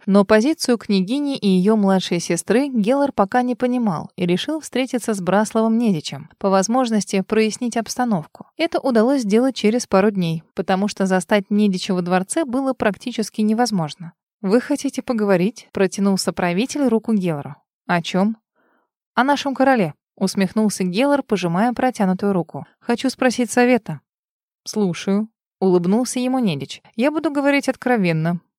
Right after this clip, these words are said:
предупредил Геллар. "Его Величество Радомир направил меня сюда с тем, чтобы заключить соглашение о строительстве железной дороги до Печи. Поскольку здесь горная местность,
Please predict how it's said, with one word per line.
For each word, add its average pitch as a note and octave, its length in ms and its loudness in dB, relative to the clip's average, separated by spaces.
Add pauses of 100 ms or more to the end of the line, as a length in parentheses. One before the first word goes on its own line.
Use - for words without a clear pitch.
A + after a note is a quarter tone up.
(120)
предупредил F3+ 580 -2
Геллар. E3 440 -6 (260)
"Его G3 300 4
Величество G3 560 0
Радомир F#3 500 0 (100)
направил B3 600 2
меня A#3 240 2
сюда G#3+ 340 2
с - 80 -4
тем, B3+ 380 -4
чтобы C4 260 0
заключить B3 460 0
соглашение G#3+ 640 2
о G#3 160 0
строительстве G3+ 580 -2
железной G#3+ 440 0
дороги A#3 400 2
до E3 140 0
Печи. E3 460 -8 (100)
Поскольку C#4 420 2
здесь A#3+ 420 2
горная A3 420 4
местность, F#3 640 0